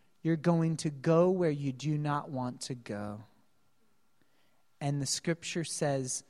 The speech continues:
he said this to signify the kind of death that he would die. Peter, at the end of his life, will end up being crucified like his Lord.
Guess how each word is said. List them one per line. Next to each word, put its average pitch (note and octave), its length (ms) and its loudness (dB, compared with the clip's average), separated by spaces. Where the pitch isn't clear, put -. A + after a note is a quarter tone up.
he - 180 -6
said E3 460 2
this F3 280 2
to D3+ 140 -4
signify D#3 720 2
the C#3 120 -4
kind D3 460 -2
of C3 220 -6
death B2+ 380 -2
that A#2+ 120 -8
he A#2+ 260 -10
would A2 220 -8
die. G#2+ 400 -8
Peter, E3 440 4
at C#3 200 -6
the C#3 160 -6
end D3 180 0
of C3+ 80 -2
his C#3 240 -2
life, C3 580 -4
will D3+ 180 0
end E3 300 2
up D#3 260 2
being C#3+ 280 0
crucified A2+ 880 -2
like A#2 240 -4
his - 260 -4
Lord. A#2+ 420 -2